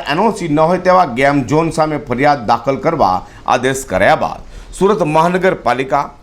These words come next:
પોલીસ અને ડી જી વી સેલની તપાસમાં ક્ષતિઓ મળી હોય તેવા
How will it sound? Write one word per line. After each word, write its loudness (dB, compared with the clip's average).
પોલીસ -2
અને 0
ડી -2
જી 2
વી 4
સેલની 0
તપાસમાં -2
ક્ષતિઓ -2
મળી 2
હોય 4
તેવા 0